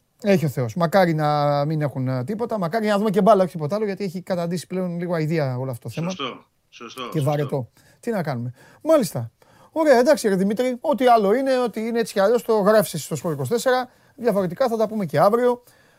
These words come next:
Speaker 1: Α, μη λέμε τώρα κάθε μέρα τα ίδια. Θα, αύριο θα βάλω και τον κόσμο να ρωτήσει πράγματα, που πάλι τα ίδια θα λένε για
Speaker 2: Ναι.
Speaker 1: μεταγραφές, για αριστερό μπακ και όλα τα υπόλοιπα. Αλλά, ο, έχει,
Speaker 2: Θα έχουμε
Speaker 1: εγώ
Speaker 2: την ευκαιρία να τα πούμε.
Speaker 1: Θα πάρει παίκτη ο Ολυμπιακός πάντως.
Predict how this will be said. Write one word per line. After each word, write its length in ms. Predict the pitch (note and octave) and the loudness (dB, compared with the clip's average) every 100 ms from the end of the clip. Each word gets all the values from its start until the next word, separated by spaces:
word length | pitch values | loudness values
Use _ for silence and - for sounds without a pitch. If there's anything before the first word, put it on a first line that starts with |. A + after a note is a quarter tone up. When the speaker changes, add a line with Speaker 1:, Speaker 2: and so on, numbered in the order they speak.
| _ _ - | _ _ 0
Speaker 1:
Α, 360 | G3+ G3 F#3 F#3 | 4 4 4 2
μη 120 | G#3+ | 0
λέμε 200 | G#3+ F3 | 0 0
τώρα 200 | D#3+ C#3+ | 0 -2
κάθε 180 | C#3+ C#3+ | -2 -4
μέρα 180 | D3 C3 | -4 -2
τα 120 | C3+ | -2
ίδια. 460 | G#3 A#3+ A#3 A3+ A3 | -2 -2 -2 -6 -6
Θα, 240 | G3 F#3+ | 0 4
αύριο 180 | G3 F#3 | 4 2
θα 80 | F3 | 2
βάλω 160 | F#3 F3+ | 2 0
και 80 | D#3+ | -2
τον 120 | C#3+ | -2
κόσμο 240 | E3 D3+ | -2 -2
να 220 | C#3+ C3+ | -2 -2
ρωτήσει 300 | C3 C3 B2+ | -4 -6 -8
πράγματα, 680 | - - A3 A3+ A#3+ A3 G#3 | -2 0 0 0 0 0 -2
που 80 | - | -4
πάλι 220 | G3+ G#3+ | 2 2
τα 100 | G3 | 4
ίδια 140 | G3+ D3+ | 2 2
θα 120 | B2 | -2
λένε 200 | E3 G#3+ | -2 -4
για 100 | F3 | -6
Speaker 2:
Ναι. 80 | D3+ | -4
Speaker 1:
μεταγραφές, 520 | C#3 A2 A2+ A3+ - | -4 -4 -2 -2 -2
για 100 | D#3 | -4
αριστερό 320 | C3+ C#3 D#3 | -6 -4 -2
μπακ 300 | A#2 E3+ G#3+ - | 0 0 -2 -6
και 160 | F3+ E3+ | -10 -8
όλα 120 | D#3+ | -6
τα 80 | D3 | -6
υπόλοιπα. 420 | D3+ B2 A#2 A2+ _ _ _ _ - | -8 -10 -12 -18 _ _ _ _ -12
Αλλά, 160 | - - | -4 -2
ο, 180 | - - _ _ _ _ _ _ _ _ _ _ - | -2 -6 _ _ _ _ _ _ _ _ _ _ -2
έχει, 260 | G#3 - D3 C#3 | -2 0 -2 0
Speaker 2:
Θα 60 | E3+ | 4
έχουμε 20 | F#3 | 4
Speaker 1:
εγώ 40 | B2+ | 2
Speaker 2:
την 100 | C3+ | -2
ευκαιρία 240 | C#3 D3 | -4 -2
να 60 | C3 | -4
τα 60 | |
πούμε. 220 | C3 A#2 - _ _ _ _ _ _ _ _ _ _ _ _ _ _ _ | -6 -10 -14 _ _ _ _ _ _ _ _ _ _ _ _ _ _ _
Speaker 1:
Θα 180 | F#3 F3 | 0 4
πάρει 200 | C4 G3 | 4 4
παίκτη 240 | B3 G#3 | 4 4
ο 40 | |
Ολυμπιακός 380 | F3 C#3 B2 A#2+ | 0 2 -2 -4
πάντως. 320 | G#2+ C3+ - | -10 -12 -16